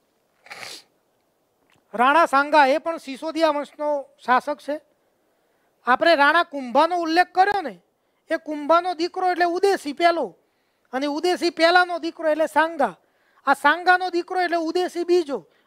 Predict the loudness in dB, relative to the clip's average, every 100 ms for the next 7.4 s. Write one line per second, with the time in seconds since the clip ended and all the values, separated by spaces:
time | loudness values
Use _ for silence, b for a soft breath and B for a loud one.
0 | -6 -2 -2 0 0 0 -2 0 2 0
1 | 0 -8 -4 0 2 2 2 0 -2 -6
2 | -4 -4 -2 -4 -4 _ _ 0 0 0
3 | -4 -2 -4 -4 -2 0 2 2 0 -8
4 | _ _ -14 -6 0 2 2 0 0 -4
5 | -6 0 0 0 -2 -2 0 0 0 -2
6 | 0 0 0 b b -4 -2 -2 0 0
7 | 2 2 0 -12